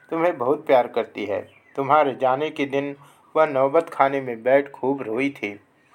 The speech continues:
श्री माँ ने कहा, "हाँ, उसका नाम योगिन अर्थात योगेंद्र मोहिनी है।" योगिन माँ पर श्री माँ का इतना विश्वास था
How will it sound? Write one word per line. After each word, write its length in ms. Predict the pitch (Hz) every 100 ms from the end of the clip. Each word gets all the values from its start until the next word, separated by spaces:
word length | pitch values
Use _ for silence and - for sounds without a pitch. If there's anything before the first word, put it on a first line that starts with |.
| _ _ - _ _ - _ _ _ _ _ _ -
श्री 120 | 180
माँ 220 | 180 175
ने 100 | 185
कहा, 280 | 175 123 131
"हाँ, 380 | 120 127 110 113
उसका 320 | 131 - 175 160
नाम 340 | 139 143 147
योगिन 520 | 120 123 123 143 120 -
अर्थात 380 | 123 120 143 151
योगेंद्र 560 | 120 123 131 165 165 127
मोहिनी 400 | 117 113 135 131
है।" 300 | 104 101 _ _ _ _ _ -
योगिन 400 | 135 160 165 190
माँ 280 | 175 156 165
पर 440 | - - 156 151
श्री 200 | - 139
माँ 260 | 135 135 156
का 200 | 147 120
इतना 280 | 123 131 160
विश्वास 440 | 147 113 - 147 151
था 360 | 120 107 -